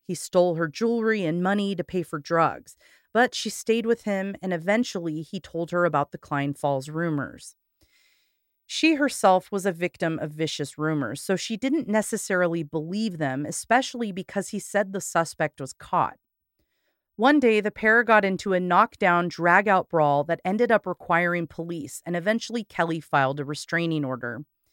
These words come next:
Being who he is, Dick disregarded the order and broke into her house and hid in the garage. The police eventually found him hiding there and arrested him.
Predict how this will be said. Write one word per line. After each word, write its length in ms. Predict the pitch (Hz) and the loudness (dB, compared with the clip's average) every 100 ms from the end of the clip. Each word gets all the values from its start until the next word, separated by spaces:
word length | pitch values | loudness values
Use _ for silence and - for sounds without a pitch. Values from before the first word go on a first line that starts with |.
| _ _ _ _ - | _ _ _ _ -2
Being 260 | 240 277 | 2 2
who 160 | 254 254 | 2 2
he 200 | 233 190 | 2 2
is, 260 | 151 170 - | 2 0 -2
Dick 220 | 208 - | -4 -4
disregarded 680 | - 233 - 262 214 196 202 | 0 0 0 0 4 4 2
the 80 | 165 | -2
order 360 | 147 160 151 165 | -2 0 0 -2
and 200 | 180 160 | -2 -4
broke 320 | 160 208 233 | 2 0 2
into 160 | 262 233 | 0 0
her 120 | 202 | -2
house 380 | 156 151 143 - | 0 0 0 -4
and 100 | 160 | -8
hid 180 | 139 156 | -4 -2
in 100 | 151 | -2
the 80 | 147 | -2
garage. 600 | 147 151 151 101 85 - _ _ _ - | 0 4 4 2 -4 -16 _ _ _ -6
The 60 | 180 | -4
police 400 | 202 190 208 - | -2 -2 0 2
eventually 440 | 196 190 185 180 | 2 2 0 -4
found 380 | - 170 180 208 | 0 4 4 4
him 140 | 233 | 0
hiding 420 | 202 185 170 165 | 4 2 4 0
there 220 | 156 143 151 | 0 0 0
and 160 | 156 | -2
arrested 480 | 147 151 156 - 151 | 0 2 0 -2 -6
him. 320 | 139 92 95 | -6 -8 -14